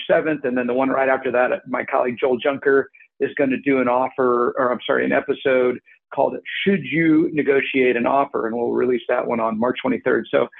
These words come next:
lots of good content coming up in the future. Excited to share it with you. Uh, again, appreciate your time and listening.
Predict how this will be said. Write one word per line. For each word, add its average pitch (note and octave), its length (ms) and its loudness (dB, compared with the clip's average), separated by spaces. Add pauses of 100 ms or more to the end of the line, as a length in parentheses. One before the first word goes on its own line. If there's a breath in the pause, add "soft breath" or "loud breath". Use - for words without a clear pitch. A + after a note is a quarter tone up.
(280 loud breath)
lots - 220 2
of D#3+ 60 -10
good F3 220 2
content F3 580 0
coming E3+ 300 0
up E3 160 0
in D#3+ 80 2
the D3 80 4
future. D#3 420 2
Excited D#3 380 0
to C3 60 -6
share D3+ 240 4
it D3+ 60 2
with D3 200 2
you. C#3+ 320 4 (400 soft breath)
Uh, B2+ 360 -2
again, B2+ 560 0
appreciate D#3+ 500 -2
your D3+ 220 -2
time D#3 220 0
and C#3+ 120 0
listening. D3+ 560 0